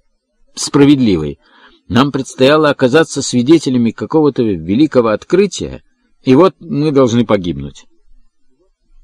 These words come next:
Разве для смерти имеет какое-нибудь значение тот поразительный факт, что какой-то камень пульсирует? Смерти всё безразлично. Вы можете лелеять в душе самые прекрасные стихи,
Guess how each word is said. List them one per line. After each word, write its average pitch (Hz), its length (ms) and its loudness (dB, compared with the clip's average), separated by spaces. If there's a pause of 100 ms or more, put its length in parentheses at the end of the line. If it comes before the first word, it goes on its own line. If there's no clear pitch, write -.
(380)
Разве 101 440 0
для 92 140 -4
смерти 117 400 -2
имеет 139 300 -4
какое-нибудь 98 500 -4
значение 98 600 -2 (300)
тот - 160 0
поразительный 104 600 -2
факт, 139 280 -2
что 90 160 -10
какой-то 90 380 -4
камень 101 440 -2
пульсирует? 71 720 -10 (400)
Смерти 127 460 -2
всё 113 200 0
безразлично. 80 800 -4 (420)
Вы 107 100 0
можете 127 360 0
лелеять 131 520 2
в 90 120 -18
душе 123 480 -2 (240)
самые 160 420 -2
прекрасные 139 580 -2
стихи, 85 580 -8